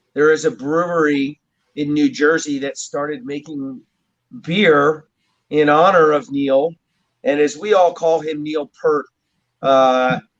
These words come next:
his last name is actually pronounced Peart, and they actually made, uh, the beer. It says Pear dash T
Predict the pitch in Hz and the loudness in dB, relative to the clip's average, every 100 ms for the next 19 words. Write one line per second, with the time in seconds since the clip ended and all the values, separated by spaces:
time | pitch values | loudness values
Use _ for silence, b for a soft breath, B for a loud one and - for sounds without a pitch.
0 | _ _ _ _ - 156 135 - - 147 | _ _ _ _ -6 -4 -4 -6 -2 0
1 | 156 151 147 135 143 143 - 147 _ 139 | 0 -4 -10 -6 -6 -6 -8 -14 _ -8
2 | 131 135 - _ 151 139 - 156 139 123 | -4 -6 -8 _ -6 -6 -4 -2 0 -2
3 | - _ _ _ 131 131 139 139 139 139 | -4 _ _ _ -2 2 4 4 4 2
4 | - 139 135 131 139 147 151 143 139 143 | -2 -4 -2 -2 0 2 2 2 0 -4
5 | - _ _ _ _ _ 120 127 131 120 | -16 _ _ _ _ _ 0 2 2 -2
6 | - 175 151 143 143 135 - 147 143 127 | -8 -2 2 2 0 -4 -6 -6 -6 -8
7 | - - 180 165 151 131 147 139 131 - | -14 -20 -10 -4 -2 0 -2 -2 -6 -14
8 | - 180 156 143 | -14 -10 -6 -4